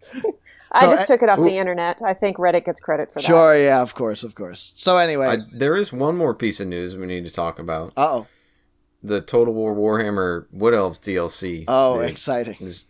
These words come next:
Speaker 3: dropping it. Yeah, I know. You guys are just absolutely fucking
Speaker 1: I just, I
Speaker 3: over
Speaker 1: don't
Speaker 3: the
Speaker 1: know. <laughs>
Speaker 3: moon
Speaker 1: I've
Speaker 3: about
Speaker 1: never,
Speaker 3: that.
Speaker 1: ever
Speaker 3: So no
Speaker 1: played
Speaker 3: pun
Speaker 1: the game.
Speaker 3: intended, but
Speaker 1: Yeah.
Speaker 3: like, yeah, so it's, uh, it's the biggest D L C so far for Total War Warhammer, and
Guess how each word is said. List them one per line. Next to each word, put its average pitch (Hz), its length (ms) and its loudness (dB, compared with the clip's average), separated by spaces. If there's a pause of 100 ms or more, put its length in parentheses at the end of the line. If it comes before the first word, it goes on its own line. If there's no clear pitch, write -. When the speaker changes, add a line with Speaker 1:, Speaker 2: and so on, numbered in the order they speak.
(420)
Speaker 3:
dropping 95 500 0
it. 87 140 -6
Yeah, 98 140 2
I 92 120 2
know. 90 140 -4
You 87 180 -6
guys 95 240 -2
are 87 80 -8
just 82 260 -8
absolutely 92 480 -4
fucking 87 480 -8 (160)
Speaker 1:
I 170 120 4
just, 196 200 4
I 226 140 6
Speaker 3:
over 202 180 8
Speaker 1:
don't - 0 -
Speaker 3:
the 202 280 8
Speaker 1:
know. - 0 -
<laughs> - 120 4
Speaker 3:
moon - 200 2
Speaker 1:
I've - 80 4
Speaker 3:
about 180 160 6
Speaker 1:
never, 190 160 4
Speaker 3:
that. 180 160 6
Speaker 1:
ever 160 120 6
Speaker 3:
So 165 140 2
no - 120 -2
Speaker 1:
played 156 140 2
Speaker 3:
pun 110 120 4
Speaker 1:
the 92 60 -2
game. - 80 -2
Speaker 3:
intended, 90 460 -4
but - 200 -8
Speaker 1:
Yeah. 127 220 -6 (880)
Speaker 3:
like, 82 460 -12 (720)
yeah, 143 320 4
so 113 280 2
it's, - 240 -4
uh, 113 480 -2
it's 107 220 -4
the 113 160 -10
biggest 123 400 -2
D 131 120 -6
L 120 100 0
C 110 260 -6
so 117 220 -6
far 98 260 -6
for 107 140 -12
Total 101 260 -6
War 98 220 -6
Warhammer, 95 720 -4
and 92 520 -8